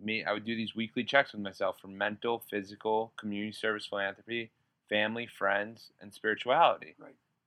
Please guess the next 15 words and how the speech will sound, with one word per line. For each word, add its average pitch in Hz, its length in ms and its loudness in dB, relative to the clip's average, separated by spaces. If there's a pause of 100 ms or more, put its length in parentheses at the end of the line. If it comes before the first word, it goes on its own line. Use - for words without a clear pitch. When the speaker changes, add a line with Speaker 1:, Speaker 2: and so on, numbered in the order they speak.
(120)
Speaker 1:
And 110 180 -2
what 117 160 4
am 117 100 0
I 113 180 6
doing, 113 380 -4
and 104 160 -10
how, 104 420 4
how 113 260 2
am 110 100 -2
I 117 200 8
able 95 260 -2
to 95 100 -16
overcome 87 460 -8
these 80 240 -20
things? 78 340 -20